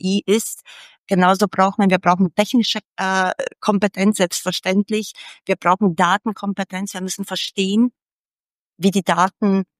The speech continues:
äh, beschaffen sind, welchen Informationsgehalt sie haben. Wir brauchen rechtliche Kompetenz, ethische Kompetenz, aber auch Fachkompetenz,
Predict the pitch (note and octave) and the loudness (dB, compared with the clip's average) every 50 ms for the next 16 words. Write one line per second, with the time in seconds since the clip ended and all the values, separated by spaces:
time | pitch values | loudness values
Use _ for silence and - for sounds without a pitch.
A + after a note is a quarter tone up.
0 | _ - - F3+ F3 F3 E3+ E3+ E3 E3 E3 D#3+ - - - - - _ _ _ | _ -10 -6 -4 -2 0 0 0 -2 -2 -4 -6 -8 -10 -14 -18 -20 _ _ _
1 | _ _ _ - - - _ _ - - _ _ _ _ _ - - F3 - - | _ _ _ -20 -20 -20 _ _ -20 -20 _ _ _ _ _ 0 2 2 2 2
2 | A3 G3+ - - - G#3+ - - G3+ G3+ F3+ F3 G3 - G#3+ G3 G3 - - F#3+ | 0 0 -2 0 -2 0 0 2 0 2 2 2 0 0 0 0 0 0 0 0
3 | F#3+ F3+ F3+ - - F#3+ G#3 A3 - - G3 E3+ F3+ F3+ F3+ - - F#3 F3 E3+ | 2 2 0 -2 -4 -4 -4 -4 -4 -6 -6 -2 -2 -2 -2 -2 -4 -6 -4 -2
4 | F3 F#3 G3 G#3 G3 - - - - - - F3+ - - F3+ F3+ F#3+ F3 F#3+ G#3 | -2 0 2 0 0 0 -2 -14 -20 -10 -10 -8 0 0 2 2 4 2 2 2
5 | - - - G#3 - - G3+ _ - F#3+ F3+ - F#3 - - F3 F3 - - - | 0 -2 -8 -8 -6 -6 -8 _ -4 -6 -4 -4 -6 -4 -2 -4 -4 -4 -4 0
6 | - G#3 G#3 - A#3 G#3+ - G3+ - - F#3 F#3 - - - - E3+ E3+ F3 F3 | 2 2 2 2 -2 -4 -4 -6 -6 -8 -14 -12 -12 -14 -12 -6 -4 -4 -4 -4
7 | - - - - - - - G#3 - - B3 A#3+ - - - B3+ B3+ - - - | -8 -12 -18 -16 -8 -4 -4 -2 0 0 0 0 -2 -8 -10 -10 -12 -12 -4 -4
8 | A#3 G#3+ _ - F3+ - - C#3+ D3 D3+ - - | -4 -4 _ -6 -12 -10 -8 -10 -8 -8 -10 -12